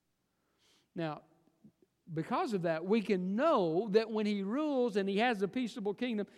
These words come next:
what do you have with David and Solomon? David fought battles, right? He, the Philistines and all of these different groups, he would fight them, and they would, they would take these territories and so forth and the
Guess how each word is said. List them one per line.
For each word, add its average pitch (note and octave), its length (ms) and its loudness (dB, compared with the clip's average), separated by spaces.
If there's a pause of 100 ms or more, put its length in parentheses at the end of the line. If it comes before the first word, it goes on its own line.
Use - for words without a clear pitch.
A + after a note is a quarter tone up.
(200)
what C4+ 160 -2
do D#4 60 2
you C4+ 60 4
have C4+ 140 2
with A#3 140 -4
David A#3 260 0
and A3 120 -6
Solomon? G3 440 -6 (960)
David G#3 420 4
fought A3+ 300 2
battles, F#3 640 0 (260)
right? F3 320 -6 (1120)
He, C3+ 160 -10 (640)
the C#3 180 -8 (160)
Philistines G#3 880 2
and F3+ 120 2
all F#3+ 180 2
of F3 80 -2
these E3+ 140 -2
different F#3 300 -4
groups, E3+ 300 -4 (280)
he G#3+ 100 0
would F#3+ 140 -2
fight G#3+ 360 0
them, E3 400 -2
and F3 140 -2
they F3+ 80 4
would, E3+ 320 -4
they E3+ 100 2
would D3+ 380 -6
take F#3 220 -2
these E3+ 160 -6
territories F#3 720 0
and D#3+ 120 -8
so F3 160 -4
forth E3+ 260 -6
and D3 180 -6
the C#3 60 -10